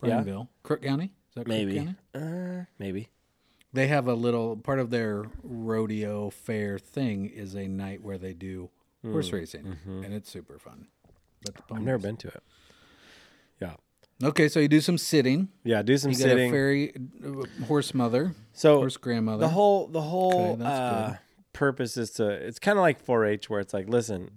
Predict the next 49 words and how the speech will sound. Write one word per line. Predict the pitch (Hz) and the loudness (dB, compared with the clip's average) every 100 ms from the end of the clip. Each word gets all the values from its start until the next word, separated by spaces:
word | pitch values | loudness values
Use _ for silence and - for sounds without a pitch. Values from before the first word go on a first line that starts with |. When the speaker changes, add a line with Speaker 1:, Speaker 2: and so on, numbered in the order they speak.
| - | -4
Speaker 1:
<clears throat> | 127 151 147 98 - | -2 2 0 -2 -2
our | 139 151 | 2 4
job | 120 110 104 95 | 6 6 6 4
as | 90 | -4
parents | - 104 92 87 - _ _ _ _ | -4 -4 -4 -8 -16 _ _ _ _
is | 117 107 | -8 -8
to | - | -8
get | 95 107 | -8 -8
the | - | -10
kid | - 95 87 | -8 -8 -8
there. | 87 - _ _ _ _ _ _ _ _ _ - - | -12 -14 _ _ _ _ _ _ _ _ _ -20 -12
Their | 98 127 143 | -2 2 2
job | 123 95 82 87 - _ - _ | 2 -2 -4 -12 -18 _ -20 _
is | 110 98 | -6 -6
to | - | -10
take | 95 101 92 | -8 -6 -6
care | - 90 | -4 -6
of | 87 | -6
the | |
horse | 82 92 90 - | -8 -6 -8 -8
and | 92 | -10
to | 87 | -8
learn | 92 90 | -8 -8
all | 87 | -10
the | 87 87 | -12 -12
things | - 85 87 | -12 -12 -12
and | 85 | -14
to | 85 | -10
do | 113 110 107 107 | -4 0 2 2
Speaker 2:
Mm. | 92 | -2
Speaker 1:
the | 92 | -8
stuff. | - 95 87 - | -10 -12 -12 -10
And, | 120 | -8
and | 113 | -6
Speaker 2:
Mm-hmm. | 107 | -6
Speaker 1:
it's | 120 | -6
like, | 98 87 _ _ | -8 -10 _ _
we're | 123 165 | -2 -2
not, | 190 151 - | 0 -4 -4
it's, | 139 123 - - | -4 -4 -4 -12
you | 151 | -10
know, | 98 85 101 _ _ - | -10 -12 -18 _ _ -16
we're | 160 143 | -10 -8
not | 123 | -6
here. | 98 90 87 | -6 -10 -8
This | 120 123 | -8 -6
is | 101 | -6
your | 98 101 | -6 -6
turn. | - - | -10 -20